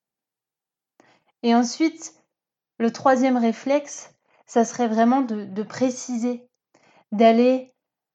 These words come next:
au fond des choses. Revenir sur la base de vos envies, de vos désirs, de comment vous pouvez mettre en action l'amour.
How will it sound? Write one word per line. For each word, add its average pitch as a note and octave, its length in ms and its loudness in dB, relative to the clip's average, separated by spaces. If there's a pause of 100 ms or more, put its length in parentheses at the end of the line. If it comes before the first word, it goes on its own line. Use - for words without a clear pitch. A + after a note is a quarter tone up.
(340)
au A#3+ 160 4
fond D#4+ 500 -2
des A#3+ 160 0
choses. F#3 460 -10 (3500)
Revenir A#3+ 460 2
sur A3+ 240 -4
la G3+ 160 2
base A#3+ 420 2
de G3+ 120 -8
vos G3+ 280 -6
envies, B3 480 -2
de G#3+ 100 -8
vos G3 220 -10
désirs, B3 640 -4 (400)
de A3+ 80 -2
comment D4 420 0
vous A#3 200 -8
pouvez A3+ 280 -6
mettre A#3 380 -6 (100)
en A3 200 -4
action A3 520 -8 (1080)
l'amour. G#3 560 -4